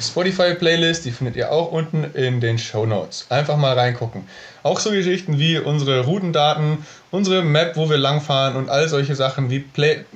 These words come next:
Packlisten und was wir alles in den Podcasts immer wieder erwähnen, findet ihr immer wieder in den Shownotes. Also reingucken lohnt sich.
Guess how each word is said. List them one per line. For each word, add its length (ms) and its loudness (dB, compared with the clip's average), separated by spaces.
Packlisten 560 -2
und 140 0
was 200 2
wir 100 0
alles 200 2
in 120 -2
den 260 0
Podcasts 540 0
immer 220 0
wieder 160 4
erwähnen, 400 2
findet 260 -2
ihr 60 -4
immer 140 0
wieder 120 2
in 60 2
den 40 0
Shownotes. 420 -2
Also 240 2
reingucken 420 0
lohnt 280 2
sich. 260 0